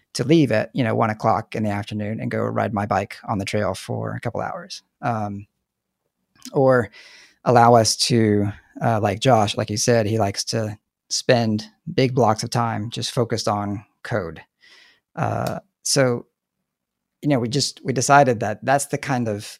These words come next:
company we wanted. So that's the kind of company we built. And, and for me, I think that,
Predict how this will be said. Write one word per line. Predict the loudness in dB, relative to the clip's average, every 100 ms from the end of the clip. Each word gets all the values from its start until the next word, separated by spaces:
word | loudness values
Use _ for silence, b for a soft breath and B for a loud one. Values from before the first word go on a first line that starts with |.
| -8
company | -4 -2 -2
we | -2
wanted. | -2 -2 -2
So | 0
that's | -2 -2
the | -8 -8 -6
kind | -4
of | -4
company | -8 -8 -8
we | -6
built. | -6 -8 -10 -8
And, | -4 -2 -2 -4 -4
and | -6 -2
for |
me, | 0 2
I | 0
think | 0 -2 -2 -8 _ b b b b b b _ _ 0
that, | 4 4 2